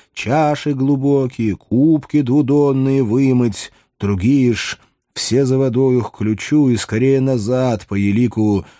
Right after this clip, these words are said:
нынешний день женихи не замедлят приходом, напротив, ранее все соберутся, мы праздник готовим великий". Так Евриклея сказала.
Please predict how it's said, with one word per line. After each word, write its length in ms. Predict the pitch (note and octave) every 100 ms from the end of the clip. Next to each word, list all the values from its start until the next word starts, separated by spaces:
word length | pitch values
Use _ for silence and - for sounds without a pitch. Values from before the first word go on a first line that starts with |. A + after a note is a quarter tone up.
| _ -
нынешний 640 | G2+ C3 B2+ A#2+ A#2+ A#2
день 320 | G2+ B2+ C3
женихи 440 | A2 A2 G#2+ - A#2+
не 140 | A#2
замедлят 720 | G#2+ G2 F#2+ B2 B2 B2 A#2
приходом, 720 | - G#2+ - A2 A2+ F#2+ F2
напротив, 880 | E2+ E2+ G2 F2 A#2+ A2+ A2+ F#2 - - _ _
ранее 720 | F#2 F2 F#2+ B2+ C3 B2+ B2 A2+
все 340 | - - A2+
соберутся, 840 | - G#2 G2+ G2+ G#2 G2 - - D#2+
мы 420 | F2 F#2+ F#2 E2+ _ _ _ -
праздник 640 | F#2 A#2 B2 G2+ C2+ B1
готовим 640 | D2 F2 - F2+ E2 D2+
великий". 760 | C#2+ D#2 E2 D2 B1 - C2+ - _ _ _ _ _ _ _
Так 340 | - C3 F#2+ F#2+
Евриклея 520 | F2+ F2+ - F2+ E2
сказала. 760 | - - F2+ E2+ E2 E2 D#2+